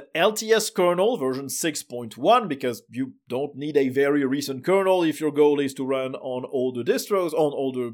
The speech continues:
hardware, and it squarely aims at sixty-four bit hardware. There's no thirty-two bit support, uh, so it's for old computers, but not too old computers.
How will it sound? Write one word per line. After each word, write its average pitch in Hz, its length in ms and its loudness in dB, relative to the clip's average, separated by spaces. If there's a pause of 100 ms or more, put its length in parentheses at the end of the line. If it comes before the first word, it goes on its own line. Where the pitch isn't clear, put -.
(160)
hardware, 170 500 0 (440)
and 254 160 0
it 254 200 -4 (320)
squarely 262 720 2
aims 233 280 0
at 196 160 4
sixty-four 202 720 -2
bit 185 320 2
hardware. 139 380 0
There's 156 260 0
no 208 200 4
thirty-two 214 460 4
bit 190 180 0
support, 180 480 2 (320)
uh, 135 180 0
so 165 180 0
it's 165 180 -4
for 156 360 0
old 202 280 2
computers, 240 480 -2
but 180 260 -4
not 208 340 -2
too 240 380 0
old 135 380 2
computers. 147 560 -8